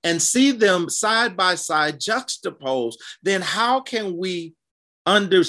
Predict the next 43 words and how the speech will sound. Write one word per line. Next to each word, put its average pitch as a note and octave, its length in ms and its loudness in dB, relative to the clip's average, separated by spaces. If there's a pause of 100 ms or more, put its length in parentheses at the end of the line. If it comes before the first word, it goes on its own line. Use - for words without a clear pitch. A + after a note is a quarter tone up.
begin F#3+ 400 0
to - 200 -2
understand E3 720 -4
what D#3 160 0
it C#3 140 -4
means D#3+ 360 -8
to C#3 100 -6
be C3 180 2
brokenhearted? A#2 800 -2 (760)
This G3 240 4
is F#3+ 160 4
the D#3+ 120 0
proverbial D#3+ 720 -2
being F#3+ 460 -6
able E3+ 400 -2
to C#3 140 -6 (100)
put - 340 -6
your C#3+ 340 2 (500)
feet A3 400 2 (100)
in E3 180 0
the D3 80 2
shoes E3 440 2
of C3+ 140 -2
another, C3 480 -4 (260)
or D#3+ 160 0
being A3 260 -2
able F#3 300 -2
to D#3 140 -10
sit A#3+ 420 -4
in F3 140 -4
the D3+ 120 -2
seat - 440 -4 (260)
of C#3+ 180 4
another. C3 440 -2 (520)
How B3 200 2
do D4 120 0
we B3 160 0
proclaim G3 580 -6
this E3 180 -6
liberty E3 460 -4
to D#3 160 -6
the D3 100 -6
captives, - 720 -4